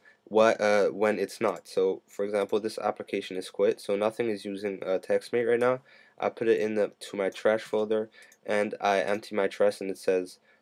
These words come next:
uh, the application is in use. So right now, that, of course, it's not gonna happen, but this can happen. So it's just a quick tip here.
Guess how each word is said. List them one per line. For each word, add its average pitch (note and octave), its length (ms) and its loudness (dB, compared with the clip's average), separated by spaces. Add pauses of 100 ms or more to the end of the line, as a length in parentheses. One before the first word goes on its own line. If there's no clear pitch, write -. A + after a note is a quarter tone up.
(280)
uh, G2+ 80 0
the G2 100 0
application F#2+ 600 -2
is F#2 120 -6
in G#2 100 -2
use. A2 360 -4 (240)
So G#2+ 100 0
right A2 100 8
now, A#2 140 6
that, A2+ 200 6
of - 180 -6
course, A2+ 180 4
it's G#2 140 -6
not G2+ 100 2
gonna G2+ 180 0
happen, G2+ 440 -2 (320)
but A2+ 260 6 (220)
this C#3 240 4
can B2+ 120 2
happen. A2+ 280 2
So A2+ 160 2
it's A#2+ 180 -2
just - 240 0
a A2+ 80 0
quick - 260 0
tip G#2+ 200 0
here. G2+ 260 0